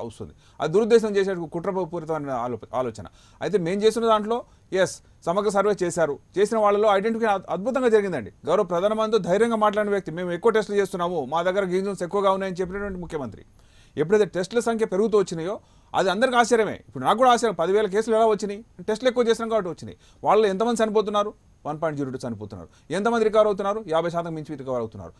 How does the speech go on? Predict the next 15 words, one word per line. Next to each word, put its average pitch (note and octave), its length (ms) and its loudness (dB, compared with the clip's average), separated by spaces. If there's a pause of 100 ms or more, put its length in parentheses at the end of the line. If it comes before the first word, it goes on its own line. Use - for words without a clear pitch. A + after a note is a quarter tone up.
(100)
మిగతా G#3+ 200 2
వాళ్ళతో A3+ 220 6
మనం G3+ 180 0
ఎలా G3 260 2
పోల్చి G3 220 -2
చూసుకుంటే F3+ 260 -6
మనం E3+ 220 -6
బాగున్నామా E3+ 340 0
లేదా? D3+ 160 0 (360)
తప్పకుండా F#3+ 460 4
బెటర్గా F3+ 200 0
ఉన్నాం. D#3 180 -2
ఇంతమంది A3 260 2
ప్యానలిస్టులు G3 380 -2
ఎవరు G3 120 0